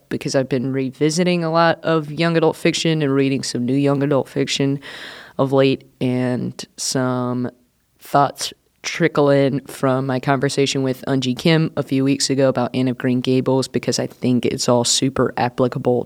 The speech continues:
to this conversation as well. Thank you so much for checking out the show. If you like this, I bet you would also like The Improvised Star Trek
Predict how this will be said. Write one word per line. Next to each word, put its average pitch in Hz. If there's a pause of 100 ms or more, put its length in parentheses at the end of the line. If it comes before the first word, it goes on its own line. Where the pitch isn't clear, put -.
to -
this 127
conversation 131 (120)
as 170
well. 190 (600)
Thank 190
you 151
so -
much 123
for 147
checking 143
out 123
the 131
show. 143 (560)
If -
you 156
like 139
this, 156 (120)
I 135
bet 160
you 139
would 131
also 139
like 127 (400)
The 208
Improvised 220
Star 233
Trek -